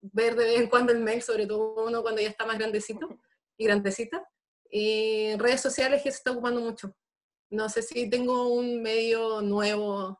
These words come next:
o una nueva plataforma, pero vamos, yo creo que las tres vamos a estar súper dispuestas a que nos molesten por WhatsApp, que nos cuenten sus inquietu-, inquietudes y contestarla y darle una solución en la, lo más pronto posible.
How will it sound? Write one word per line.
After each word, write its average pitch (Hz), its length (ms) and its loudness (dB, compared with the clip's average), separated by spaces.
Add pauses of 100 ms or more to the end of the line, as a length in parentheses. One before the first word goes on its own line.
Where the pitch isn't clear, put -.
o 185 400 -8 (300)
una 220 180 2
nueva 214 240 6
plataforma, 208 540 -4 (300)
pero 202 260 0
vamos, 233 420 2
yo 233 80 -2
creo 233 120 4
que 233 60 2
las 220 140 0
tres 220 160 -4
vamos 226 160 -2
a - 20 -6
estar 214 140 -6
súper 220 240 -4
dispuestas 214 640 -4 (260)
a 196 120 0
que 190 120 2
nos 196 120 4
molesten 202 360 2
por 208 120 -4
WhatsApp, 202 540 -4
que 196 80 -6
nos 190 120 -4
cuenten 214 280 -2
sus 226 120 0
inquietu-, 220 480 0
inquietudes 208 720 0 (220)
y 202 540 0 (200)
contestarla 220 840 -2
y 208 180 0
darle 202 300 -4
una 208 160 -2
solución 196 400 -4
en 202 120 -2
la, 180 400 -2 (220)
lo 185 140 -4
más 202 280 -2 (600)
pronto 196 260 0
posible. - 380 -6